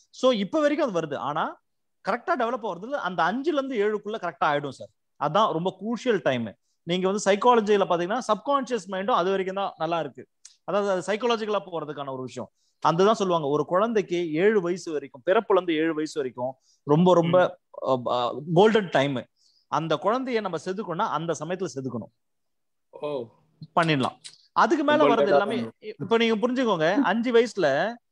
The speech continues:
Speaker 1: அ, அஞ்சு வயசுல நீங்க என்ன ஏ பி சி டி படிச்சீங்களோ அதை வச்சுதான் இன்னைக்கு இங்கிலீஷ் பேசுறீங்க, எழுதுறீங்க. அதுக்கப்புறம் எல்லாமே advancement. You go higher and you go according to it actually.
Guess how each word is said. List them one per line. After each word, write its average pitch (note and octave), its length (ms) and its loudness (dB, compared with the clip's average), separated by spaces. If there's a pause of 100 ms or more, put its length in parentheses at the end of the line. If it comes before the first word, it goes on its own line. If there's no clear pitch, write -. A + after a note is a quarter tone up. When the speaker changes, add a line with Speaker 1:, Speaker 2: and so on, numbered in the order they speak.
(240)
Speaker 1:
அ, E3+ 140 -2
அஞ்சு A3+ 260 -4
வயசுல C4+ 260 -2
நீங்க A#3 180 -4
என்ன A3+ 180 -4
ஏ G#3+ 140 2
பி A3+ 80 -8
சி G#3+ 100 -6
டி G#3 80 -6
படிச்சீங்களோ E3+ 340 -6
அதை G#3+ 260 4
வச்சுதான் C4 200 0
இன்னைக்கு B3+ 220 0
இங்கிலீஷ் A#3 300 -8
பேசுறீங்க, C3+ 320 -8
எழுதுறீங்க. C#3+ 460 2 (640)
அதுக்கப்புறம் D4 480 2
எல்லாமே C4+ 320 4
advancement. A3+ 500 0 (120)
You F3+ 220 -2
go A#3+ 100 6
higher B3 440 4
and A3+ 120 -8
you G3+ 240 -6
go G#3+ 440 2
according G3 380 -2
to D#3 160 -8
it G#2 140 -10
actually. G#2+ 280 -6